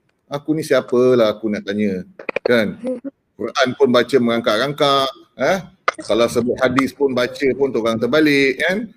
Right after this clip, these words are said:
Speaker 1: Baik hadis Bukhari jadi hadis lain, eh? Jadi nasi Bukhari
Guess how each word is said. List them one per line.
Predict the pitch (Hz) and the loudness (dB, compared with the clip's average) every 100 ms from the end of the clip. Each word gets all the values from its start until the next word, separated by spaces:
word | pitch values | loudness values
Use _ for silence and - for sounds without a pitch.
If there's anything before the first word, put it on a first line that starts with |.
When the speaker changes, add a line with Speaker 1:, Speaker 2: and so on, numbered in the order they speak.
| _ | _
Speaker 1:
Baik | 104 110 113 | 0 2 2
hadis | 120 117 127 120 | 0 -2 -2 -4
Bukhari | 120 135 131 147 131 | -4 0 0 0 -2
jadi | 117 120 | -2 -4
hadis | 117 113 117 - | -4 -4 -4 0
lain, | 156 147 139 | 2 2 0
eh? | 170 220 | -2 -4
Jadi | 113 117 | -2 -2
nasi | 117 113 - | -2 -6 -4
Bukhari | 120 120 156 147 | 0 2 4 2